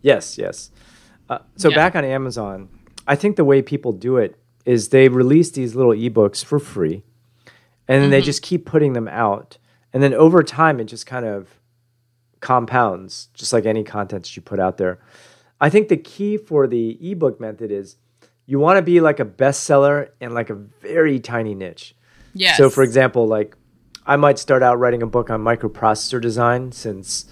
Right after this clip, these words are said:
Speaker 1: it's a,
Speaker 2: Yes,
Speaker 1: it's a
Speaker 2: you're
Speaker 1: ni-,
Speaker 2: the only
Speaker 1: ni-,
Speaker 2: one that knows anything
Speaker 1: Exactly.
Speaker 2: about
Speaker 1: But then
Speaker 2: it.
Speaker 1: I would be, like, the
Speaker 2: Yes.
Speaker 1: top seller in that category and then just
Speaker 2: Yes.
Speaker 1: kinda build upon that.
Speaker 2: Well, and I think that hits on an, an important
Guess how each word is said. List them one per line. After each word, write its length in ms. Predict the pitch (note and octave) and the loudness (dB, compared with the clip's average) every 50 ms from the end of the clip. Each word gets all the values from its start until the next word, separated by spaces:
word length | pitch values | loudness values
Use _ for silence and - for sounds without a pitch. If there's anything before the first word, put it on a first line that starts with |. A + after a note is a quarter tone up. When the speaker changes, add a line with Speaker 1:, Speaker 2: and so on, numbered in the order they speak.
| - _ - - - _ _ _ _ _ _ _ _ _ _ - - - | -20 _ -20 -20 -20 _ _ _ _ _ _ _ _ _ _ -20 -6 -4
Speaker 1:
it's 140 | G#2+ - - | -2 0 2
a, 120 | A2+ - | 0 0
Speaker 2:
Yes, 240 | D3 C#3 B2+ B2+ - | 0 -2 -4 -2 -2
Speaker 1:
it's 100 | B2 A#2 | -2 0
a 20 | |
Speaker 2:
you're 140 | A#2 A2+ A#2 | 2 0 0
Speaker 1:
ni-, 60 | A2+ | 0
Speaker 2:
the 40 | - | 0
only 120 | A#2+ A2+ - | -2 -2 -2
Speaker 1:
ni-, 40 | D3+ | -4
Speaker 2:
one 100 | D3 D3+ | -6 -8
that 60 | D3 | -8
knows 180 | D3 D3 D3+ D3+ | -8 -8 -8 -6
anything 160 | D3+ C#3+ C3 | -4 -2 -2
Speaker 1:
Exactly. 300 | B2 B2 C#3 B2+ B2 D3 | 2 2 2 2 2 0
Speaker 2:
about 100 | C#3+ D3 D#3 | -2 -2 2
Speaker 1:
But 40 | |
then 100 | E3+ F#3 | 2 2
Speaker 2:
it. 40 | F#3+ | 4
Speaker 1:
I 20 | F#3+ | 4
would 80 | F3+ | 4
be, 100 | E3 F3 | 4 4
like, 180 | D#3+ D#3+ D3+ - | 4 4 2 0
the 60 | C#3 | -4
Speaker 2:
Yes. 100 | - - | -8 -6
Speaker 1:
top 260 | - D#3 D#3 D3+ D3+ | -2 0 0 0 0
seller 340 | - - D3 C#3+ C#3+ B2+ A2+ | -4 -2 0 2 2 2 -2
in 100 | A2+ A2 | -6 -10
that 240 | A2 G#2+ G2+ - _ | -12 -14 -16 -18 _
category 600 | _ C#3 C#3+ C#3 C#3 A2 G#2+ G#2+ F#2+ G2+ G2+ G#2+ - | _ -4 0 0 0 0 -2 -4 -4 -6 -8 -10 -12
and 100 | A#2+ A#2+ | -6 -2
then 60 | - E3 | 0 0
just 120 | A#2 - | 0 -2
Speaker 2:
Yes. 0 | |
Speaker 1:
kinda 180 | - C3 A#2+ G#2+ | -4 -8 -8 -8
build 260 | G2+ G2+ A2 G#2+ G#2+ | -4 -2 -2 0 0
upon 280 | G2 - G2+ G2 F2+ F2 | -2 -6 -10 -14 -14 -16
that. 180 | F2 D#2+ - _ _ _ _ _ _ _ _ _ _ _ _ _ _ _ _ _ _ _ _ _ _ _ _ _ | -20 -20 -20 _ _ _ _ _ _ _ _ _ _ _ _ _ _ _ _ _ _ _ _ _ _ _ _ _
Speaker 2:
Well, 140 | A#3+ C4 B3+ | -6 -2 0
and 100 | B3+ C4 | 2 2
I 80 | C4 B3+ | 0 0
think 240 | C4 C#4+ D#4+ D#4+ - | -2 -6 -8 -4 0
that 240 | B3 A#3+ A3 - - _ _ _ | 0 0 0 0 -4 _ _ _
hits 340 | - - A3+ G#3+ - - G#3 | -2 -2 -2 -2 -2 -4 -2
on 180 | G3 F#3 F3+ | -2 -2 -2
an, 140 | E3+ E3 - | -2 -4 -6
an 120 | - - | -10 -12
important 680 | F#3 F3+ F#3 - G#3 G3+ F3+ F3+ F3 E3 D3+ D3 - - | -12 -10 -10 -8 -6 -6 -6 -6 -6 -8 -10 -12 -12 -16